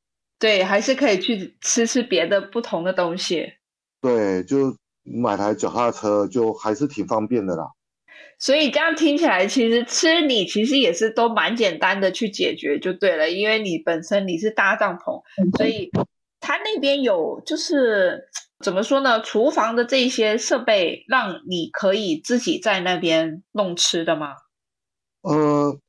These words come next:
Speaker 2: 它里面是有一间休息室，那之前那间休息室里面，
Speaker 1: 嗯。
Speaker 2: 它只有一些比较简便的，像微波炉啊、烤面包机这些东西。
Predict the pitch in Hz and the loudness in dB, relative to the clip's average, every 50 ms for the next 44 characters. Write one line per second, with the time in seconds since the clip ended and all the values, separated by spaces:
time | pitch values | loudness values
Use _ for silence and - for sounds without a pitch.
0 | _ _ _ _ _ _ _ _ _ - - - - 170 151 117 110 139 175 165 | _ _ _ _ _ _ _ _ _ -8 -4 -4 -2 0 -2 -2 0 0 0 0
1 | 143 - 170 160 135 107 110 120 - 135 131 131 - 143 139 143 - 110 101 - | 0 0 0 2 2 2 2 0 -2 -4 -4 -2 -2 -2 -2 -2 -2 -6 -6 -6
2 | - - 131 107 - - _ _ _ _ _ _ _ - 170 175 160 185 190 170 | -4 -4 -4 -4 -4 -6 _ _ _ _ _ _ _ -2 -2 -2 0 -2 -2 -2
3 | 180 143 135 139 139 156 156 147 143 151 139 - - 151 - - 131 120 101 - | -2 -2 -2 -2 0 0 -2 -2 -2 -4 -6 -6 -8 -8 -6 -4 -4 -4 -2 -2
4 | 139 139 107 104 110 123 131 131 117 - 120 139 139 131 131 117 104 120 135 135 | -2 -2 0 -2 -2 -2 -2 -4 -2 -2 -4 -4 -2 -2 -2 0 0 -2 -4 -4
5 | _ - 117 113 - - 113 - - 175 - 135 123 110 98 95 95 95 131 123 | _ -4 -4 -4 -4 -6 -8 -8 -8 -6 -4 -4 -2 -2 -2 -2 -4 -4 -4 -6
6 | 110 104 113 113 - - 117 117 113 107 101 95 98 92 87 90 90 92 90 90 | -2 -2 -2 -2 -2 -2 -2 -2 0 0 2 2 2 0 0 0 -2 -2 -4 -6
7 | - _ _ _ _ _ _ - - 107 101 113 131 127 113 123 123 123 - 117 | -10 _ _ _ _ _ _ -12 -8 -8 -6 -4 -4 -2 -2 -2 -2 -2 -4 -8
8 | 110 - 123 120 104 - - 110 101 98 104 98 101 101 - - - 95 92 92 | -6 -4 -4 -4 -4 -2 -2 -4 -4 -2 -4 -6 -6 -8 -10 -8 -6 -4 -4 -4
9 | 90 | -6